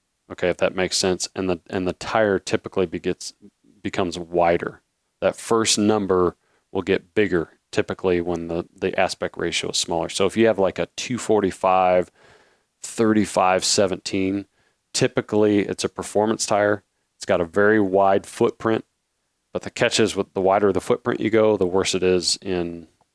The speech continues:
rain and snow, especially snow, because that tire will typically float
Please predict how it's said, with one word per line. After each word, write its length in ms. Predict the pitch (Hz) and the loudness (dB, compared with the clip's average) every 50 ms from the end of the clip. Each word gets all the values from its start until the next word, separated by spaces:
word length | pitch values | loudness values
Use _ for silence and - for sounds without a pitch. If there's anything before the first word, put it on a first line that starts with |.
| _ _ - | _ _ -4
rain 220 | 92 90 87 85 | -2 -2 -2 -2
and 100 | 80 - | -4 -4
snow, 300 | - - 95 87 - - - | -4 -4 -4 -6 -8 -8 -12
especially 400 | - - - 90 - - 87 82 | -12 -6 -4 -4 -4 -4 -6 -4
snow, 420 | - - - - 90 85 78 - - | -4 -4 -4 -4 -4 -6 -6 -6 -10
because 560 | 87 90 - - 90 85 82 78 - - - _ - | -14 -12 -6 -4 -4 -4 -4 -6 -8 -14 -12 _ -6
that 220 | 87 85 78 - | -4 -4 -4 -6
tire 320 | - - - 95 87 90 87 | -6 -2 0 2 2 2 2
will 140 | 87 85 | 0 -2
typically 520 | - - - - - - - - 95 90 85 | -4 -6 -6 -8 -8 -8 -8 -4 -4 -4 -4
float 880 | - - - - - - 95 95 92 98 101 101 95 - - - - | -4 -10 -14 -14 -12 -8 -4 0 2 2 2 2 0 -2 -6 -18 -20